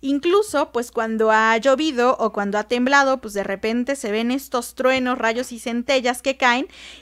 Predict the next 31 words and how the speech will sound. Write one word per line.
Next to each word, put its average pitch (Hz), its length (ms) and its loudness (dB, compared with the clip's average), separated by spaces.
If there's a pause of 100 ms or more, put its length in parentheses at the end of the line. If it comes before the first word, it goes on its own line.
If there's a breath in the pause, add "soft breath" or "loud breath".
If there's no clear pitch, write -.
y 254 160 -4
que, 269 460 2
eh, 214 680 0
son 247 440 -2
de 240 180 4
un 226 180 2
color 233 460 2
determinado, 226 880 -2
que 214 100 -16
son 214 220 -6
de 233 60 -6
un 247 100 -2
color 208 360 -2
en 214 140 -2
específico, 233 960 -6 (560 loud breath)
¿sí? 277 320 -4 (560 soft breath)
Y 277 140 2
estas, 302 460 2
estos 294 360 0
rayos 247 420 4
de 330 140 4
luz, 285 420 -2
esta 220 300 0
luz, 269 420 0 (240)
pues, - 380 -6 (880)
toma 220 260 2
forma 208 600 2
en 202 160 -4
el 196 140 -6
plano 190 300 -4
físico. - 540 -18